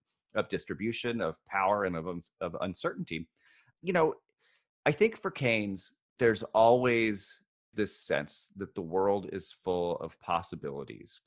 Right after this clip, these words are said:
And in some ways, those possibilities are, I, I think he's, I, I think you have to be honest and say he's, he's overly optimistic. He, his optimism blinds him to political realities and makes it hard for him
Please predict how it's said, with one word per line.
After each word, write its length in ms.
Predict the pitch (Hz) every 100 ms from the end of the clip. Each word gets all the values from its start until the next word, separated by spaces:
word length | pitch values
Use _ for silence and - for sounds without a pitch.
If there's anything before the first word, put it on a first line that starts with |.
| _ _ _ _
And 160 | 123 120
in 180 | 127 143
some 320 | - 180 175
ways, 400 | 170 160 143 -
those 220 | 147 156 -
possibilities 840 | 170 160 - 143 156 151 147 127 -
are, 440 | - 143 143 135 127 _ _ _ _
I, 100 | - -
I 120 | 139
think 240 | 151 160 -
he's, 240 | 156 - _ -
I, 160 | 131 131 -
I 80 | 127
think 180 | 127 135
you 60 |
have 140 | 120 -
to 120 | 120
be 360 | 107 - 123
honest 340 | 143 220 104 -
and 80 | 87
say 160 | 90
he's, 320 | 87 98 -
he's 220 | - 117 -
overly 440 | 120 170 127 95
optimistic. 560 | 80 - 85 69 76 -
He, 280 | 92 87 - - _ _
his 160 | 113 -
optimism 540 | 107 107 117 113 107 98
blinds 500 | 95 95 104 110 -
him 100 | 107
to 100 | 113
political 400 | 101 95 - 87
realities 640 | 85 82 90 117 135 127
and 160 | 90 87
makes 260 | 90 92
it 80 | 95
hard 400 | - 98 95 90
for 160 | - 90
him 360 | 90 90 87